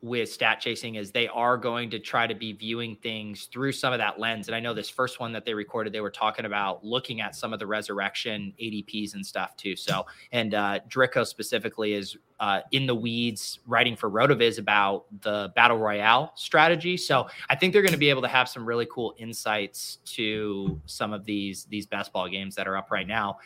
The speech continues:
And we also, I don't wanna, I don't know if it's my news to share, but when we were talking to Alex at F F P C, he was talking about, um,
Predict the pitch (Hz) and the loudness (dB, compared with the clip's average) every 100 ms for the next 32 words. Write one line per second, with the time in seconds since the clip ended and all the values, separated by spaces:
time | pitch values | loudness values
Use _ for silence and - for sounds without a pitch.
0 | - - 123 123 139 170 151 127 123 143 | -18 -8 2 8 10 10 6 6 6 4
1 | 175 160 139 123 110 - _ _ _ 143 | 4 4 4 4 2 -6 _ _ _ 2
2 | 143 123 120 127 120 131 131 127 120 113 | 4 4 2 6 6 6 2 -4 -4 -4
3 | - 131 131 120 117 - 120 - - - | 2 4 4 2 -2 2 2 2 -4 -4
4 | 117 113 110 113 120 107 110 113 - 113 | 0 2 2 0 -2 -2 -2 -4 -4 -8
5 | - 127 120 107 120 123 - 104 - 107 | -6 -2 -2 -2 -4 -4 -2 -2 0 -6
6 | 104 104 101 104 104 104 - _ 104 98 | -6 -8 -4 -2 0 -2 -4 _ -4 -2
7 | 95 95 - - | -2 -2 -2 -4